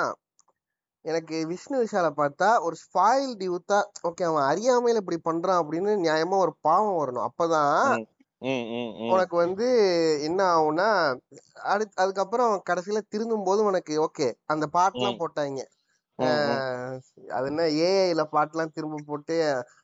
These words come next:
Speaker 1: சிங்கர்
Speaker 2: ம்.
Speaker 1: சாகுல் அமீதுலாம் திரும்ப கொண்டு வந்திருக்காங்க.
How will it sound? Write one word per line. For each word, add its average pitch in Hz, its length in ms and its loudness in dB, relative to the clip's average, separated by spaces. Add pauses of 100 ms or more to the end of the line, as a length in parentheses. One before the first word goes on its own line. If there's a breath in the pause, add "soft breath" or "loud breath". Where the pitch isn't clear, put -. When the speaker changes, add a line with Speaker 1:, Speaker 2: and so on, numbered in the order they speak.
(140)
Speaker 1:
சிங்கர் 139 340 0
Speaker 2:
ம். - 40 0
Speaker 1:
சாகுல் 175 340 2
அமீதுலாம் 160 420 -2
திரும்ப 165 280 -6
கொண்டு 156 300 -4
வந்திருக்காங்க. 120 440 -6